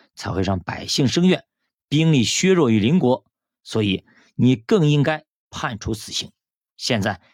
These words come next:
交付刑狱，执行死刑去吧。景公听了晏子的话后，不禁吓出一身冷汗啊。他心想：“尼玛，这一下子一弄，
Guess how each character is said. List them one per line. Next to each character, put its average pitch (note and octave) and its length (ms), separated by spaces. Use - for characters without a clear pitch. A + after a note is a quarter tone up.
交 B2 380
付 G#2 260
刑 A#2 260
狱， B2+ 160
执 E3 180
行 E3 160
死 C3+ 240
刑 G3+ 200
去 G#3 100
吧。 - 140
景 G2+ 320
公 F#3+ 240
听 F#3 200
了 F3 120
晏 F3 260
子 - 80
的 G2 100
话 - 160
后， G2+ 220
不 D3 120
禁 D#3+ 160
吓 - 300
出 A#2+ 140
一 D3+ 80
身 F3 120
冷 D3+ 160
汗 E3+ 220
啊。 - 140
他 A#2+ 140
心 C3+ 180
想 G#2+ 180
：“尼 B2+ 120
玛， A#2 180
这 D#3 180
一 C3 240
下 C3+ 160
子 B2 160
一 A#2+ 60
弄， C#3+ 240